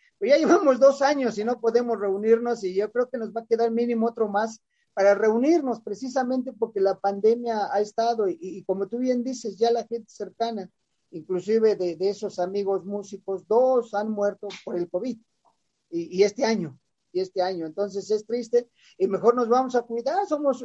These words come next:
somos una, una generación vu-, más vulnerable que las demás y por eso nos queremos cuidar y, y, y buscarle,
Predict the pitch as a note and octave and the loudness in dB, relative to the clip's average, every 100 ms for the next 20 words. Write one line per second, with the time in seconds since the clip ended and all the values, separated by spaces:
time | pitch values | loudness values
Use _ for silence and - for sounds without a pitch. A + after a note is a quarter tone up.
0 | A3 B3 C4+ B3 C4+ C4+ A#3 G#3+ - A#3 | -6 -4 -2 -2 -2 0 0 -2 -4 -4
1 | B3 A3+ G#3+ G#3 G#3 G3+ A#3 A#3 A3 G#3 | -2 -2 -2 -2 0 0 -2 -2 0 0
2 | G#3+ A3+ A3 G#3 G#3+ A3+ A3+ A3 G#3+ A3+ | 0 -2 0 -2 0 2 2 0 -4 -2
3 | A3+ A3+ B3 A#3 A#3 - _ _ F#3+ - | -2 0 -4 -4 -8 -10 _ _ -12 -2
4 | G#3+ A#3 A#3 G3 - G3 A3 A3 - F3 | 2 2 2 -6 -4 -2 -2 -4 -4 -4
5 | F3 F#3 G#3+ D#3+ E3 D#3 D#3+ E3 D#3+ D#3+ | 0 0 0 -2 -2 -2 -2 -2 -4 -6
6 | - F#3+ G3 G#3 F3+ | -4 -2 0 0 -2